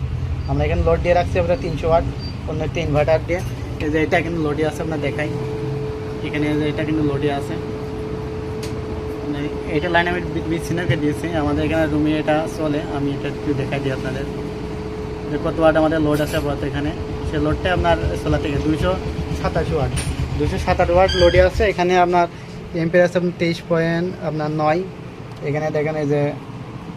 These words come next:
আপনার একুশ বাইশ, একুশ বাইশ আপনার ই করছে। আর এটা এখানে আছে সোলার সাপ্লাইতে, এখানে এসি সংযোগ দিলেও কিন্তু আপনার এসি সংযোগ ইনপুট হবে না, যেটা সোলার সাপ্লাই চালু হয়ে গেছে। আর যখন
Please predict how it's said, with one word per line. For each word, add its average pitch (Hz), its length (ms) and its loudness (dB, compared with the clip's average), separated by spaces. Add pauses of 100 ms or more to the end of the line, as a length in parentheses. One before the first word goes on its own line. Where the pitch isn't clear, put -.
(120)
আপনার 147 260 0
একুশ 160 240 0 (220)
বাইশ, 156 260 6 (140)
একুশ 156 220 -4
বাইশ 151 160 4 (200)
আপনার 147 240 2 (160)
ই - 100 -4
করছে। 143 200 -6 (140)
আর 156 140 4
এটা 175 160 6 (480)
এখানে 165 180 6
আছে 180 200 -2
সোলার 190 240 6
সাপ্লাইতে, 185 380 6
এখানে 175 160 2 (100)
এসি 180 240 -4
সংযোগ 196 300 2
দিলেও 190 220 6
কিন্তু 196 160 4
আপনার 196 240 6
এসি 175 140 0 (140)
সংযোগ 185 280 2
ইনপুট 170 260 -2
হবে 131 200 0
না, 127 60 -4 (500)
যেটা 156 160 4 (100)
সোলার 180 240 4
সাপ্লাই 185 280 6
চালু 180 220 4
হয়ে 175 180 4
গেছে। 160 180 0 (520)
আর 156 140 2
যখন 170 160 6